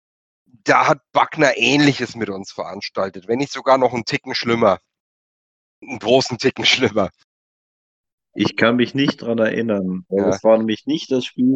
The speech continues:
Speaker 2: wo ich auf den forty-niners-Fan-Treffen war und mir das, äh, mit irgendwie vierzig anderen forty-niners-Fans angeguckt habe.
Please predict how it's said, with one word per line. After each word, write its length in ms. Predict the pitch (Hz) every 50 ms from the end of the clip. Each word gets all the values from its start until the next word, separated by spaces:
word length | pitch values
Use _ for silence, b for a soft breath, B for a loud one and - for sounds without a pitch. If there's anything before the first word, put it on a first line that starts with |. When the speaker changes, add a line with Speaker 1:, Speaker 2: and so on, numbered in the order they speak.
| 120 113
Speaker 2:
wo 140 | 120 120 123
ich 120 | 117 113
auf 120 | 113 107 110
den 80 | 110
forty-niners-Fan-Treffen 1400 | - - 107 110 - - 98 95 101 - - 143 123 - - - 104 110 117 - - 110 113 110 - 113 104 104
war 300 | 107 110 113 113 110 113
und 160 | 104 107 -
mir 160 | 104 104 104
das, 300 | 101 104 101 - - -
äh, 260 | - 104 104 101 101
mit 260 | 101 98 104 - - -
irgendwie 300 | - 110 101 98 101 95
vierzig 500 | - - 113 113 - 113 113 107 113 110
anderen 220 | 107 110 107 101
forty-niners-Fans 880 | - - 104 - 101 101 101 104 107 107 101 92 - - 87 87 87 87
angeguckt 540 | - 95 92 90 85 80 85 87 82 - -
habe. 240 | 78 82 78 73